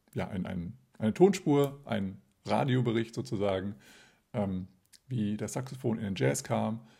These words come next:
Sehr zu empfehlen. Hört, hört euch das an, falls ihr an, deswegen Musik auch interessiert seid und nicht nur an Bands oder an Musikern oder am Tanzen. Ja, das sind die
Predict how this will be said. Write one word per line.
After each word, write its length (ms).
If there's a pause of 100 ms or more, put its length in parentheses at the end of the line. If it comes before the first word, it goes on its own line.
(180)
Sehr 180
zu 100
empfehlen. 680 (240)
Hört, 160
hört 400
euch 120
das 160
an, 240
falls 400
ihr 260 (420)
an, 240 (280)
deswegen 340
Musik 380
auch 140
interessiert 500
seid 220
und 140
nicht 240
nur 400
an 280
Bands 520
oder 240
an 120
Musikern 500 (480)
oder 220
am 180 (180)
Tanzen. 360 (2000)
Ja, 480
das 540 (140)
sind 460
die 460